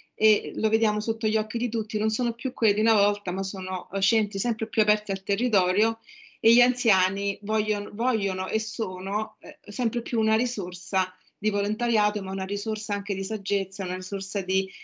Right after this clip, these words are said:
di, eh, cultura, di formazione all'interno della, dei nostri, delle nostre, eh, comunità. I nostri centri sono aper-,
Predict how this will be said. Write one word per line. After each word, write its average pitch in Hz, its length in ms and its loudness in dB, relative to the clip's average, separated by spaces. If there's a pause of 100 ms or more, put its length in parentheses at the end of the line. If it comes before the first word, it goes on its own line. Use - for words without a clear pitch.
di, 190 320 2
eh, 190 220 2
cultura, 196 560 0
di 190 140 2
formazione 185 760 -2
all'interno 180 460 0
della, 170 440 2
dei 175 200 2
nostri, 170 600 0
delle 175 140 0
nostre, 196 460 0
eh, 156 100 -4
comunità. 175 680 0 (640)
I 214 100 2
nostri 240 260 4
centri 226 300 4
sono 202 180 -2
aper-, 214 400 -2